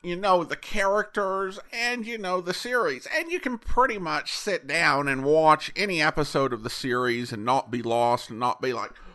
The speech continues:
"Well, and this thing happened, you know, really major thing happened in season four, uh, that you gotta understand to understand this episode." I mean, there are little changes, but it's not that big of a deal.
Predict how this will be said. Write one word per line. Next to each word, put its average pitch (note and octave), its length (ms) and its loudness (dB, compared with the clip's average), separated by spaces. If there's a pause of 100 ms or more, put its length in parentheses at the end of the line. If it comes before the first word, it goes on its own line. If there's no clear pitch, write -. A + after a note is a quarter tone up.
(300)
"Well, G3+ 480 8
and E3+ 180 0
this A3+ 240 4
thing F#3+ 340 -2
happened, D3+ 600 -2
you C#3+ 60 -4
know, A#2+ 100 -2
really F#3 400 6
major D#3 380 0
thing C3+ 320 -2
happened B2 560 -2
in G#2 240 -4
season G#2 580 -6
four, B2+ 800 4
uh, B2 300 2
that D3+ 200 -4
you G3 120 -10
gotta A#3+ 540 6
understand D3 1400 2
to A#2 320 -2
understand A#2+ 800 -2
this A2 220 -8
episode." B2+ 800 -4 (320)
I G#3 120 4
mean, G#3 280 0
there B3 100 2
are F#3 300 6
little F#3 400 4
changes, C3 680 -2
but B2+ 520 -4
it's D#3 240 -8
not D#3+ 280 -2
that A#2 280 -2
big A2+ 220 -6
of G2 140 -10
a F#2+ 120 -10
deal. B2 480 -2